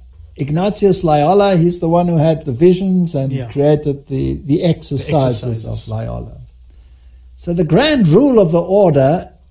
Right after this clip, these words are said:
Speaker 1: is to make thinking conform with the Catholic Church,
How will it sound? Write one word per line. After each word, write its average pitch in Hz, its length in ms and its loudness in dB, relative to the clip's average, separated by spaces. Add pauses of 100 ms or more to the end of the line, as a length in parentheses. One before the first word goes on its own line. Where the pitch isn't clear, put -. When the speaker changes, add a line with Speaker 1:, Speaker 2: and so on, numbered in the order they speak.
Speaker 1:
is 190 260 2
to 180 120 -2
make 185 380 -4
thinking 196 720 -4
conform 170 1000 0 (180)
with 156 200 -4
the 160 100 -6
Catholic 175 500 -6
Church, - 600 -4